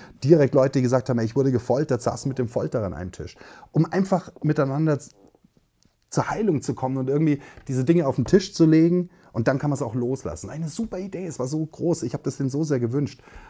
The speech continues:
Ähm, aber jetzt, dreißig Jahre später, sehen wir eben das totale Versagen. Wir sehen dieses politische Versagen. Die Partei A N C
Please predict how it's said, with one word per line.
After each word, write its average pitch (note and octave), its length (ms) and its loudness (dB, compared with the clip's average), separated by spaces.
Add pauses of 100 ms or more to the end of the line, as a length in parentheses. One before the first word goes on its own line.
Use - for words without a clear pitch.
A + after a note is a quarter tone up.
(140)
Ähm, G#2 300 -2
aber G#2+ 360 0
jetzt, A2+ 360 -4
dreißig A#2 380 -6
Jahre G#2 180 -2
später, G#2+ 400 -4
sehen G#2+ 240 -4
wir G#2 60 -4
eben G#2 120 -8
das G#2 140 -14
totale A2+ 440 -14
Versagen. A#2+ 520 -12 (340)
Wir G#2 160 -10
sehen A2+ 400 -2
dieses A#2+ 240 -4
politische B2+ 580 -4
Versagen. D#2 520 -8 (360)
Die G2 100 -4
Partei G#2+ 520 -2
A B2+ 240 0
N B2 100 -2
C D3 360 -4